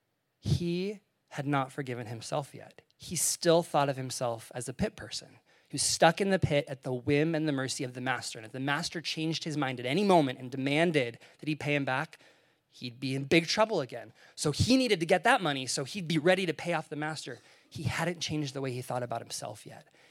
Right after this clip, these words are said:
He hadn't climbed out of the pit. He hadn't given himself permission to believe that he was the kind of person that could change. That was the kind of person who could make it right. He had to start first by letting himself climb out of the pit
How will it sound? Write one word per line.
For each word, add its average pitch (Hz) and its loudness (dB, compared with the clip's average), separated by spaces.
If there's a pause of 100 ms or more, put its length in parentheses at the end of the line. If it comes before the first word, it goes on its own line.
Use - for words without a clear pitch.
He 131 -8
hadn't 160 -2
climbed 143 -6
out 127 -6
of 120 -12
the 123 -14
pit. - -16 (240)
He 165 -6
hadn't 165 0
given 160 -2
himself 147 -2
permission 147 0
to 156 -10
believe 131 -8
that - -14
he - -10
was 135 -6
the - -14
kind 156 -2
of 151 0
person 135 -6 (320)
that 135 -14
could 120 -14
change. 123 -8
That - -20
was 139 -8
the - -16
kind 175 -2
of 156 -2
person 135 -6
who 113 -10
could 131 -8
make 123 -10
it - -14
right. - -10 (180)
He 156 -8
had 165 0
to 175 2
start - 4
first - -2 (260)
by 147 0
letting 139 2
himself 127 2
climb 113 -14
out 110 -14
of 113 -20
the - -18
pit - -20